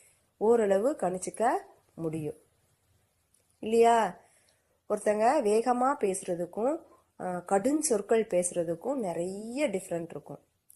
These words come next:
அதே இன்னொருத்தர் ரொம்ப அன்பா பணிவா பேசுறது நமக்கு நல்லாவே தெரியும்.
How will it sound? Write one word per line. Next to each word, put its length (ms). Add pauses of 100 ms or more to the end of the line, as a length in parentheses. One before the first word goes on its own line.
(420)
அதே 420
இன்னொருத்தர் 920
ரொம்ப 380
அன்பா 440
பணிவா 380
பேசுறது 520
நமக்கு 320
நல்லாவே 600
தெரியும். 340